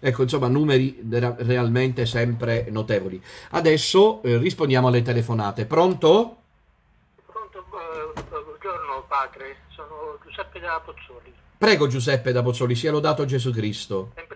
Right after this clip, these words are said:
Speaker 2: sia lodato, sempre sia lodato. Volevo fare due domandine, se, se, non lo so se sia così. Faccio due, due domandine. Per quanto riguarda la questione del, eh, vicario di Cristo,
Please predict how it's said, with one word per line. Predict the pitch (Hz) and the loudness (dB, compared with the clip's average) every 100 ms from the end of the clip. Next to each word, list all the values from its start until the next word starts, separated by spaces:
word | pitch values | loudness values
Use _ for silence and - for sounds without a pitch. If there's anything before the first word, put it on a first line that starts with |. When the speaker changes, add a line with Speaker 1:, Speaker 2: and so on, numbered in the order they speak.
| - | -18
Speaker 2:
sia | 160 | -14
lodato, | 143 131 113 - - | -12 -14 -16 -20 -20
sempre | - - - | -20 -20 -18
sia | 143 | -16
lodato. | 131 123 - 120 - _ - | -16 -18 -18 -20 -20 _ -10
Volevo | 185 | -10
fare | 190 214 | -8 -10
due | 226 226 | -10 -12
domandine, | 202 202 - 175 147 | -12 -14 -16 -20 -18
se, | 143 139 _ - | -18 -20 _ -18
se, | 143 120 | -18 -16
non | 139 180 | -16 -16
lo | 185 | -14
so | - 113 | -16 -20
se | _ - - | _ -20 -18
sia | 131 | -16
così. | - - - - - - - | -16 -20 -20 -20 -20 -20 -20
Faccio | - 208 214 | -18 -16 -14
due, | 214 | -14
due | 208 - | -14 -14
domandine. | 190 170 156 139 123 | -16 -12 -12 -14 -20
Per | 123 | -18
quanto | - 262 240 | -14 -14 -14
riguarda | 196 175 185 151 139 - - - - | -14 -12 -10 -8 -10 -12 -20 -20 -16
la | 147 | -14
questione | 147 - - 156 170 156 | -14 -18 -16 -14 -12 -12
del, | 139 127 123 123 117 - - - - | -12 -12 -10 -12 -12 -20 -20 -20 -16
eh, | 139 135 120 | -14 -14 -16
vicario | 123 147 139 139 | -12 -10 -10 -14
di | 127 | -18
Cristo, | - - - - - 139 | -20 -20 -20 -20 -18 -18